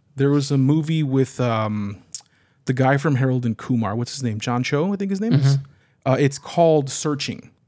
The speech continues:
Speaker 1: don't know if you've ever seen this movie. It's by the same people, this new one that I'm about to talk about. So Searching comes, it came out in twenty sixteen.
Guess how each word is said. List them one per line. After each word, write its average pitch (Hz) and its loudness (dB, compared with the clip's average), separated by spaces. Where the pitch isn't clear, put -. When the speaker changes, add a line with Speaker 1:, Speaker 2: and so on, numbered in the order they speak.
Speaker 1:
don't - 2
know 139 4
if 135 -2
you've 143 4
ever 131 2
seen 131 -2
this 110 -6
movie. 107 -4
It's 113 -6
by 117 0
the 120 -2
same 117 -4
people, 123 -4
this 104 -6
new 113 -2
one 107 -4
that 101 -4
I'm 104 -4
about 104 -4
to - -16
talk 110 -4
about. 113 -8
So 117 0
Searching 131 -2
comes, 131 0
it 127 -6
came 143 0
out 143 2
in 131 2
twenty 127 0
sixteen. - -10